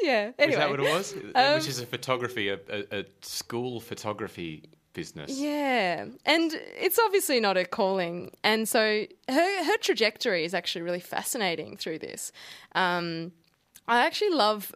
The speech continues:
Speaker 1: with the time that it's set, the way in which there's these little moments in which, um, men either touch her where she doesn't want them to, um, or they comment on her,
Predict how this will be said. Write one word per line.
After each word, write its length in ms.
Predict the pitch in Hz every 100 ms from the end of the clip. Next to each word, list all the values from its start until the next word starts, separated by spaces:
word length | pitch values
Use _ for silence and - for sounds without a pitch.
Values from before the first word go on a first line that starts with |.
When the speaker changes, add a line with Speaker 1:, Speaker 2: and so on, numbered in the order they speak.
| -
Speaker 1:
with 220 | 170 208
the 80 | 202
time 360 | - 202 202
that 80 | 214
it's 180 | 208 -
set, 400 | - 175 - - - - - _
the 160 | 190 202
way 300 | 185 190 202
in 180 | 202 196
which 420 | 180 180 - - -
there's 280 | 196 185 208
these 180 | 226 240
little 240 | 277 302
moments 720 | 220 196 208 196 160 165 - -
in 340 | 175 170 165
which, 400 | 175 - - - -
um, 580 | 170 165 165 165 165 175 - - -
men 540 | 196 208 214 214 196 - - - - - - 208 - - - _ _ _
either 540 | 196 190 180 170 170 - -
touch 260 | 233 -
her 120 | 262 440 427 _ _
where 340 | - 190 165 - -
she 300 | - - 170
doesn't 340 | 170 - 170 190
want 140 | 180
them 160 | 269 277
to, 400 | 320 302 302 294
um, 540 | - 185 170 160 156 -
or 500 | - 175 160 160 151 -
they 640 | - 185 170 165 160 170 160
comment 460 | - 226 214 190 185
on 160 | 185
her, 360 | 180 170 175